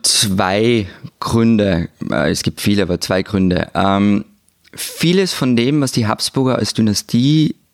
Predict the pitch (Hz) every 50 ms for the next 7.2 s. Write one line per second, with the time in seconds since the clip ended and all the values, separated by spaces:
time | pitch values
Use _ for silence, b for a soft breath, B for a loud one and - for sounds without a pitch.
0 | _ - - - 104 127 143 143 - - - - - - - - 180 - - 110
1 | 104 123 - - - - 147 147 160 160 131 - - 120 110 - 120 113 - -
2 | - 113 107 - - - 98 87 - - - - - - - - - 87 - -
3 | - 92 95 101 110 107 - - - - 92 95 101 101 98 92 - - 95 95
4 | 90 90 87 85 - 123 131 131 - - 104 - - 98 - - 107 95 92 90
5 | - - 104 - - 98 - 87 - - 98 101 117 113 110 98 95 92 - -
6 | 101 - - 110 113 - 110 - 110 110 - - - - - - - - - -
7 | 92 87 85 -